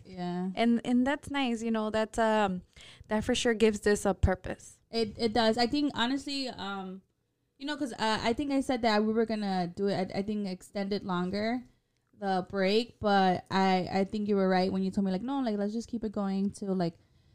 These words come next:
Speaker 1: keep the momentum going," and stuff like that. So when we saw, we'll get into it, who we saw, um, uh, you know, I'm, I was never gonna give up on Chingonas.
Speaker 2: Yeah.
Speaker 1: It was just, like, a little mental break.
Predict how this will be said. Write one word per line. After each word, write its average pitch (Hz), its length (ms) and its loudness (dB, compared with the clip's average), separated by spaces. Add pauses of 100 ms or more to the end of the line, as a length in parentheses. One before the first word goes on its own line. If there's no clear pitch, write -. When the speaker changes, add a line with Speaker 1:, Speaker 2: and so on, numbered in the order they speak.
(240)
Speaker 1:
keep 240 160 -10
the 254 80 0
momentum 226 560 0
going," 202 440 2
and 208 120 2
stuff 208 200 -2
like 196 180 -4
that. 196 260 -2
So 214 200 2
when 220 220 2
we 233 100 4
saw, 233 480 4 (100)
we'll 240 140 0
get 240 140 4
into 240 300 2
it, 175 240 0
who 226 160 2
we 220 120 4
saw, 208 420 2 (580)
um, 202 460 -2 (100)
uh, 185 180 -8
you 240 120 -8
know, 269 260 -2
I'm, 277 480 -4
I 254 140 0
was 285 120 0
never 285 160 0
gonna 262 160 0
give 233 120 0
up 302 100 -2
on 262 80 -4
Chingonas. 180 640 -6
Speaker 2:
Yeah. 208 280 -4 (160)
Speaker 1:
It 233 60 -4
was 240 160 0
just, 226 140 0
like, 208 180 -2 (560)
a 214 60 -12
little 240 180 0
mental 240 320 2
break. 208 340 0